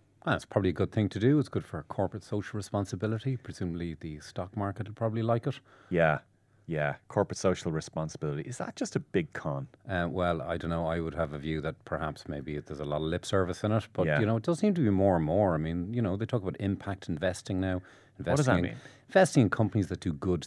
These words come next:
Speaker 1: things. So good things for the planet, good things for the environment,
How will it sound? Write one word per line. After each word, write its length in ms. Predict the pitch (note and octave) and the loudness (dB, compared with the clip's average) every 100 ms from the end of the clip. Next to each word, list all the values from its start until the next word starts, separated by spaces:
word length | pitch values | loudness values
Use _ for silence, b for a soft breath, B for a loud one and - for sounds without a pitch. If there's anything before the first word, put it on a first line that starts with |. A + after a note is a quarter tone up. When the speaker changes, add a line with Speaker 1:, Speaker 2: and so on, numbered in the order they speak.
| - | -8
Speaker 1:
things. 560 | - F#2 G2+ G#2+ - - | -2 2 2 0 -6 -14
So 220 | - - | -14 -10
good 260 | C#2+ G2 - | -2 -2 0
things 380 | G2+ F#2 G2+ - | 0 2 0 -4
for 140 | - | -8
the 80 | C#2 | -8
planet, 420 | - E2+ F2+ F2+ | -4 -4 -2 -4
good 160 | F2+ C#2+ | -8 -6
things 240 | F#2 F2 | -6 -6
for 80 | - | -6
the 80 | E2 | -8
environment, 640 | C2+ D#2 E2+ F2 F2 - | -2 0 2 0 -2 -6